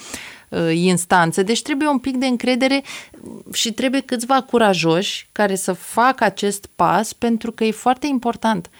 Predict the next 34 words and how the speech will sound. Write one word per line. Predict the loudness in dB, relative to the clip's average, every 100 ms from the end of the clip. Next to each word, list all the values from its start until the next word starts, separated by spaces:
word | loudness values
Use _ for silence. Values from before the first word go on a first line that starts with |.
| -20
și | -10 -6
pentru | 0 0 0 -4
comisie | -4 0 0 -2 -4 -4 -4 -4 -8 _ _ _ _ -14
să | -10 -2 2 2 2 2 0 -4 -10
aibă | -6 -2 0 0
practică, | 0 0 0 -8 -4 -2 -2 -8 _ -20 -20 -20 -20
uh, | -6 -2 0
și | -2
pentru | -4 -4 -2
instanțe | -2 0 0 0 -2 -4 -4 -6
e | -4
ceva | -4 -4 -2 -2
nou, | -2 -6 -10
și | -10 -8 -6
pentru | -2 -2 -2 -4
judecători, | -4 -4 -6 -6 -8 -6 -8 -6
și | -8 -4
pentru | -4 -4
practicieni | -4 -8 -8 -6 -4 -2
în | -2
insolvență, | -4 -2 -2 -2 -4 -4 -6 -4
avocați, | -2 -2 -2 -4 -2 0 -2 -6 -8
uh, | -6 -4
executori, | -6 -4 -4 -6 -6 -4 -4
notari | -4 0 0
care | 0 -2 -2
doresc | -2 -4 -6
să |
fie | -6 -6
pe | -4
lista | -4 -4 -4
administratorilor | -4 -4 -6 -6 -6 -6 -6 -8 -6 -6
de | -4
procedură, | -4 -2 -2 -4 -2 0 0